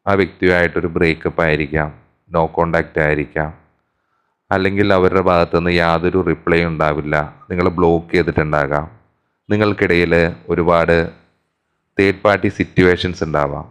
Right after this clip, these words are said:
ചിലപ്പോൾ അത് വ്യക്തികളാകാം, ട്രസ്റ്റ് ഇഷ്യൂ ഉണ്ടാവാം, ഈഗോ, അങ്ങനെ ഒരുപാട് പ്രശ്നങ്ങൾ.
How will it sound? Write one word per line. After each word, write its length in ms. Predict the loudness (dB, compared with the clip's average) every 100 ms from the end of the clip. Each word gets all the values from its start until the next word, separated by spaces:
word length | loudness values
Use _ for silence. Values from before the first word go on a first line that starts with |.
| _ _ _ _ _ _ _ _ _
ചിലപ്പോൾ 260 | 2 4 4
അത് 60 | 2
വ്യക്തികളാകാം, 840 | 0 0 2 4 2 0 -2 -4 -6 _ _ _ 0
ട്രസ്റ്റ് 400 | 0 0 -2 -6
ഇഷ്യൂ 200 | -2 -2
ഉണ്ടാവാം, 440 | 0 0 0 -2 -8 -16 _ -6
ഈഗോ, 540 | -2 0 -2 0 0 0 -2 -12 _ -8
അങ്ങനെ 180 | -2 2
ഒരുപാട് 360 | 4 4 2 2
പ്രശ്നങ്ങൾ. 480 | -2 -4 -4 -2